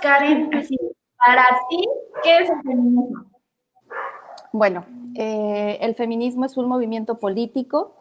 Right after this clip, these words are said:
Speaker 2: es una tradición de lucha que en todas las épocas en las que se ha manifestado solo ha buscado una cosa, que es dignificar a la mujer.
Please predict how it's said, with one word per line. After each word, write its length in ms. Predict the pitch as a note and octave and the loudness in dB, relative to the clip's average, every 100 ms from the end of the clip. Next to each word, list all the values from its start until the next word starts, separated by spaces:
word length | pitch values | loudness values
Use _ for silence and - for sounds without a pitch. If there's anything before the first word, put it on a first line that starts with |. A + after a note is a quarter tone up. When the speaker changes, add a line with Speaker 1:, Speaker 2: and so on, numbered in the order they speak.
| - - | -14 -4
Speaker 2:
es 340 | G#3+ A3+ - B3 | -2 -2 -4 -2
una 220 | A3+ A#3+ | 0 0
tradición 640 | A#3 G3+ G3 - A3+ A#3 | 0 -2 -2 -2 -2 0
de 100 | A3 | -2
lucha 480 | G#3+ A#3+ B3 C#4 E4 - _ _ _ _ _ _ | -2 -4 -4 -6 -6 -10 _ _ _ _ _ _
que 840 | A3+ G#3+ G#3+ G#3+ G#3 G3+ G3 - _ _ _ _ - | -2 0 -2 -2 -2 -2 -4 -8 _ _ _ _ -4
en 160 | A#3 | -2
todas 180 | C4+ C#4+ | 2 2
las 180 | C4 C4+ | 2 0
épocas 600 | B3+ C4+ C4 A#3+ A#3 - | -2 -4 -2 -4 -4 -10
en 180 | - G#3 | -8 -6
las 180 | G#3 - | -8 -8
que 120 | G3+ | -12
se 140 | G3+ A3 | -4 -2
ha 200 | A3 A3 | 0 -2
manifestado 760 | A#3 A#3 G#3 G3+ A3+ A3+ B3 | -4 -6 -8 -8 -4 -4 -4
solo 180 | B3 G#3+ | -6 -6
ha 20 | |
buscado 380 | G#3+ G#3+ G#3 G3+ | -6 -8 -8 -6
una 160 | G3 F#3+ | -6 -10
cosa, 320 | F#3 F3+ F#3 | -8 -10 -14
que 220 | _ F#3+ G3+ | _ -6 -6
es 200 | A3 G3 | -8 -12
dignificar 800 | G3+ G3 G3 G3 G#3 G3+ G#3+ - | -12 -12 -14 -8 -2 -2 -4 -10
a 80 | G3+ | -12
la 100 | F3 | -12
mujer. 380 | E3+ - E3 | -16 -20 -20